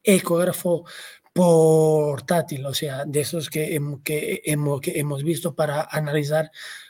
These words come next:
ah, también los, ahí, los folículos, ¿vale? El punto es, hay unos más potentes que otros, ah, y también la, la experiencia y la técnica de la, y de la persona que lo hace, pues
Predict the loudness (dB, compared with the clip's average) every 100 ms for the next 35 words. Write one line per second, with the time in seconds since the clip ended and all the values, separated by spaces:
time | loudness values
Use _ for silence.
0 | _ -4 -2 -2 -2 0 0 0 0 -2
1 | -4 -4 -2 -2 -2 -2 -4 -6 -16 -20
2 | -20 -20 _ -2 -2 0 -2 0 2 4
3 | 4 2 2 0 -2 -6 -10 -20 _ 0
4 | 2 2 2 4 6 4 2 0 0 2
5 | 0 -2 -2 -2 2 2 2 0 -6 -10
6 | -18 -20 -20 _ _ 0 2 2 2 4
7 | 2 -2 -8 0 2 4 4 4 -2 -4
8 | 0 4 4 2 -8 _ _ _ -2 2
9 | 2 2 4 4 2 0 -2 2 2 2
10 | 0 0 0 2 2 4 4 2 2 0
11 | -2 -4 -4 -6 -6 -10 -16 -20 -20 -20
12 | _ 0 4 4 4 4 0 2 4 6
13 | 6 4 2 0 0 0 0 -2 0 2
14 | 2 2 -2 -4 -8 -8